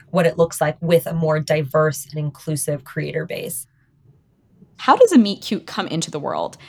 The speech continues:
Speaker 2: You kind of hinted it along the way. There's some acting, there's some directing, there's some script writing, there's some acts. It's fifteen minutes.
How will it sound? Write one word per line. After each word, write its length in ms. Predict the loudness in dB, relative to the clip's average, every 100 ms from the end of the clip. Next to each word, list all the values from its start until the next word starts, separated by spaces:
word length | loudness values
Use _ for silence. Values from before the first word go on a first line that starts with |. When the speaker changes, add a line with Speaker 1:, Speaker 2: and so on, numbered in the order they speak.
| -6
Speaker 2:
You 100 | 2
kind 120 | 2
of 60 | 4
hinted 240 | 4 4
it 80 | 0
along 280 | 2 2 0
the 80 |
way. 240 | 2 2 2
There's 200 | -2 -6
some 180 | -8 -4
acting, 460 | -2 -2 -2 -2
there's 160 | -2 -4
some 100 | -6
directing, 520 | 0 0 0 -2 -2
there's 140 | -4 -8
some 120 | -12
script 320 | -8 -8 -4
writing, 400 | -2 0 0 0
there's 180 | -2 -4
some 140 | -4
acts. 460 | 0 2 0 -6 -12
It's 160 | -12 -10
fifteen 340 | -6 -2 0
minutes. 460 | 2 0 -2 -6